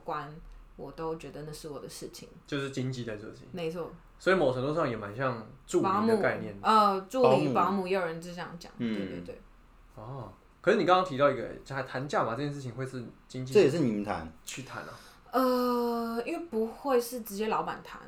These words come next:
Speaker 1: 老板可能他就是，我们当时的老板他是主要做音乐制作的，所以他是比较 focus 在作品上面。
Speaker 3: 嗯。
Speaker 1: 那其他对外的公开活动，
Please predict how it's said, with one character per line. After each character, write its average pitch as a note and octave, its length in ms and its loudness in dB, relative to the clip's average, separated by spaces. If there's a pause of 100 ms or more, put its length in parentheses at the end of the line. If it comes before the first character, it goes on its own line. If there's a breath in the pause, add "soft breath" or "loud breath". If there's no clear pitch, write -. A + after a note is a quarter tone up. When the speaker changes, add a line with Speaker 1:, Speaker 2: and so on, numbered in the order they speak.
Speaker 1:
老 F#3 180 0
板 F3+ 340 -2 (440)
可 F3+ 220 -8
能 E3 260 -6
他 F3+ 180 -8
就 F3 120 -8
是， F3 360 -8
我 G3+ 140 6
们 F#3 220 2
当 A#3 220 2
时 A3 180 -2
的 E3+ 40 0
老 E3+ 140 2
板 D3+ 180 -2
他 F#3 100 -8
是 F#3+ 80 -4
主 D#3 160 -12
要 E3 120 -4
做 F3 260 -4
音 F3 100 -6
乐 E3+ 120 -4
制 E3 160 -10
作 - 200 -10
的， - 100 -12
所 - 120 -10
以 F3+ 40 -6
他 G3 80 0
是 G3 100 -2
比 E3 100 -12
较 F3 240 -2 (220 loud breath)
focus G3 280 -2
在 E3+ 140 -2
作 F3+ 280 0
品 - 220 -8
上 - 280 -8
面。 D#3+ 160 -12 (100)
Speaker 3:
嗯。 A2+ 240 0
Speaker 1:
那 G#3+ 140 0
其 F3 220 -8
他 E3+ 420 -4
对 F#3+ 220 6
外 F3+ 320 4
的 C3+ 120 -8
公 E3 160 -4
开 E3+ 120 -4
活 - 280 -10
动， E3+ 100 -6